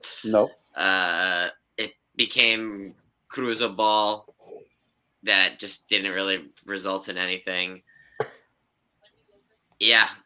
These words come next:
Speaker 2: like you said, it was, like, nervous and it was really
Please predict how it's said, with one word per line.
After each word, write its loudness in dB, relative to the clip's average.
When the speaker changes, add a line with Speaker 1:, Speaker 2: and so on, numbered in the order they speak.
Speaker 2:
like -2
you -4
said, 0
it 2
was, -6
like, -4
nervous -2
and -6
it -4
was -8
really -4